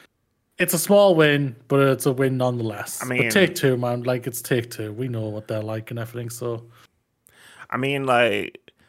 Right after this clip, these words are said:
Speaker 2: having seen clips of the W W E games on Twitter over the past couple of years, I don't think anyone's buying it to enjoy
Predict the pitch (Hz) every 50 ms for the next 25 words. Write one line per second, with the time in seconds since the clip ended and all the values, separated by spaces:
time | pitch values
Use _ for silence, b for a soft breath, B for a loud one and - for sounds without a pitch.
0 | _ _ - 147 147 151 156 151 147 - - 147 131 127 120 - 123 117 - -
1 | - - 131 120 131 139 - 139 127 135 131 139 139 131 139 135 123 131 135 135
2 | 139 139 135 123 127 135 135 135 135 127 - 120 117 113 113 - - 117 104 -
3 | 104 113 117 117 110 113 113 - - 123 120 - - - 123 - 127 120 123 120
4 | 117 120 127 127 127 127 120 120 110 110 110 107 - 107 101 107 104 107 101 92
5 | 92 92 - - - 92 92 90 92 90 - - - 95 92 92 - -